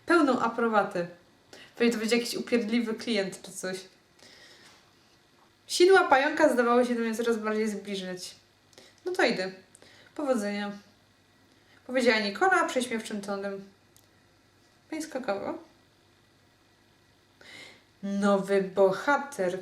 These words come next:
Dziękuję. I mi kogoś przypomina. W sensie blu-, bluza wygląda troszkę jak szata z Gryffindoru. Tak, y,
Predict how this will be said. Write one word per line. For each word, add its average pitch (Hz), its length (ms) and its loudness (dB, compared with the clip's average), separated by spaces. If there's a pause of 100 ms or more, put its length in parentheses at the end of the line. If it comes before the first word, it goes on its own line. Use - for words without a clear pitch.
(400)
Dziękuję. 196 580 -6 (1200)
I 233 60 -6
mi 233 100 0
kogoś 240 160 2
przypomina. 180 580 -8 (640)
W - 60 -12
sensie 226 360 -2 (260)
blu-, 262 280 2 (280)
bluza 330 420 4
wygląda 294 580 2
troszkę 277 640 2
jak 240 360 2
szata 233 480 0
z 208 80 -6
Gryffindoru. 208 640 -2 (760)
Tak, - 240 -12
y, - 40 -14